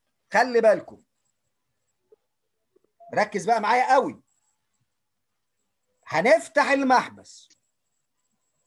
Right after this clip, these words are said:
هنشغل الايه؟ الكهرباء. هيفضل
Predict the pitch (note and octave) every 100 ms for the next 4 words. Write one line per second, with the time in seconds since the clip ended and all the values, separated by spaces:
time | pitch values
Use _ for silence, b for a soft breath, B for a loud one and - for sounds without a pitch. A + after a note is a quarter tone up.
0 | _ - D#3 F3+ - G#3+ C#4 B3+ A#3+ B3+
1 | B3+ B3 B3+ C4 A#3 - A3+ G#3+ G3+ C#3+
2 | - _ _ _ _ _ _ _ _ _
3 | _ _ _ _ _ _ _ _ _ _
4 | _ A#2 D#3 C4+ D4 G3 D#3 F3